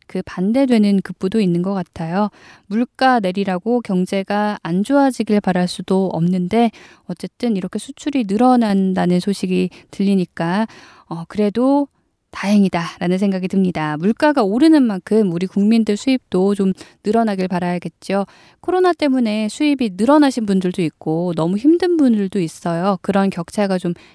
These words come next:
해소될 수 있기만 바라고요. 무엇보다 코로나 때문에 더 힘든 북한 주민 여러분들의 상황이 하루속히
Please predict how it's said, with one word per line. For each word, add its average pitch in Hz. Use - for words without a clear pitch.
해소될 302
수 190
있기만 170
바라고요. 170
무엇보다 190
코로나 311
때문에 226
더 185
힘든 254
북한 269
주민 226
여러분들의 180
상황이 220
하루속히 254